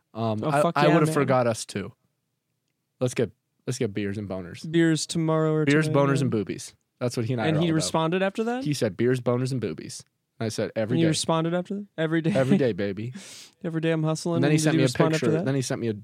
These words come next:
Speaker 1: picture of his genitalia. And I, to,
Speaker 2: What it looked like?
Speaker 1: to which I responded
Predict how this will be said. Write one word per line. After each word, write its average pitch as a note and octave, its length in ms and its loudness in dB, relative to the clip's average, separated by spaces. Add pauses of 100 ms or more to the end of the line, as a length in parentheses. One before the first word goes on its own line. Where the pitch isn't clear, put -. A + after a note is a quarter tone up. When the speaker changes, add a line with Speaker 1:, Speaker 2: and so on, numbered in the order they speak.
(100)
Speaker 1:
picture B2+ 240 -4
of A2 40 -4
his A2 120 -4
genitalia. A#2 680 -6 (880)
And C3 100 -2
I, A#2 40 -4 (120)
to, F3+ 160 0
Speaker 2:
What F3+ 100 6
it E3 60 2
looked F3+ 160 0
like? E3+ 280 -2
Speaker 1:
to - 140 2
which C#3 220 2
I C3+ 60 2
responded B2 680 0